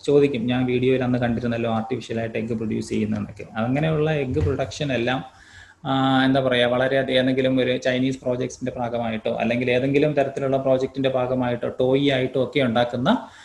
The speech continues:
ആ, ഒരു, ആ, കൺസെപ്റ്റ് ആണ് നിങ്ങൾക്ക് video ആയിട്ട് നിങ്ങളെ മുന്നിലേക്ക് വരികയും നിങ്ങളത് വിശ്വസിക്കുകയും ചെയ്യുന്നത്. യഥാർത്ഥത്തിൽ ഇത്രയും വളരെ കുറഞ്ഞ റേറ്റിൽ മൂന്ന് രൂപ അൻപത് പൈസയാണ് നമുക്കൊരു,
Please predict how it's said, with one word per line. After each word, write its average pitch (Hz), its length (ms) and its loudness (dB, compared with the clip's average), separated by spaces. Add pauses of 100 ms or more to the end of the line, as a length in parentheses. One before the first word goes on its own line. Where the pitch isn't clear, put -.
(300)
ആ, 131 840 2 (260)
ഒരു, 151 340 6 (120)
ആ, 139 200 2
കൺസെപ്റ്റ് 139 500 2
ആണ് 127 200 4
നിങ്ങൾക്ക് 131 300 0
video 131 360 4
ആയിട്ട് 123 240 2
നിങ്ങളെ 127 220 2
മുന്നിലേക്ക് 131 460 0
വരികയും 127 320 0
നിങ്ങളത് 131 340 0
വിശ്വസിക്കുകയും 135 640 0
ചെയ്യുന്നത്. 104 540 -4
യഥാർത്ഥത്തിൽ 151 460 4
ഇത്രയും 170 320 2
വളരെ 151 280 2
കുറഞ്ഞ 156 380 2
റേറ്റിൽ 123 340 2
മൂന്ന് 127 320 0
രൂപ 143 160 2
അൻപത് 135 300 2
പൈസയാണ് 139 520 0
നമുക്കൊരു, 135 440 -2